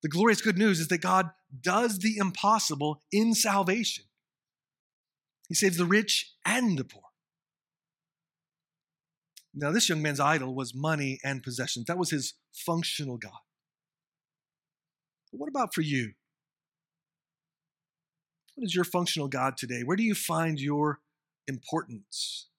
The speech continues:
your significance, your hope? Is it in financial resources,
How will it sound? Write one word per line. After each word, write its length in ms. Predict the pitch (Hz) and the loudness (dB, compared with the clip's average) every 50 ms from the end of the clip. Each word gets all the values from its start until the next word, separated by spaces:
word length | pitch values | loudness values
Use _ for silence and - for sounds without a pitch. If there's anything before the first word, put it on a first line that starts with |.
| _ _ _ _ _ _ _ _ _ _ _ _ _ _ _ _ _ _ _ _ _ _ _ _ _ _ _ _ _ _ _ _ _ _ | _ _ _ _ _ _ _ _ _ _ _ _ _ _ _ _ _ _ _ _ _ _ _ _ _ _ _ _ _ _ _ _ _ _
your 80 | 143 147 | -4 -2
significance, 1300 | - - - 175 165 180 214 226 - - 143 - - 101 - _ - - - - - - - - - _ _ _ _ _ _ _ _ _ _ _ _ _ _ _ _ _ _ _ _ _ _ _ _ _ _ | -2 -2 -2 -2 -2 -2 -2 -2 -2 -6 -10 -10 -12 -14 -18 _ -14 -12 -12 -12 -12 -14 -16 -20 -20 _ _ _ _ _ _ _ _ _ _ _ _ _ _ _ _ _ _ _ _ _ _ _ _ _ _
your 260 | _ - - - 208 | _ -20 -12 -8 -8
hope? 140 | 185 123 107 - _ _ _ _ _ _ _ _ _ _ _ _ _ _ _ _ _ _ _ _ _ _ _ _ _ _ _ _ _ _ _ _ _ _ _ _ _ _ _ _ _ _ - | -8 -8 -10 -14 _ _ _ _ _ _ _ _ _ _ _ _ _ _ _ _ _ _ _ _ _ _ _ _ _ _ _ _ _ _ _ _ _ _ _ _ _ _ _ _ _ _ -2
Is 140 | 196 185 185 | 0 0 4
it 80 | 196 | 4
in 220 | 214 220 196 180 160 | 4 4 4 2 0
financial 600 | - 170 165 165 165 175 185 - - 196 175 151 | 0 0 2 2 2 2 2 0 0 -2 0 0
resources, 1000 | 139 156 165 - - 190 180 185 - - 196 208 214 208 196 - - - - | 0 0 0 0 -2 -2 -2 -2 -4 -6 -8 -8 -8 -8 -10 -10 -10 -12 -14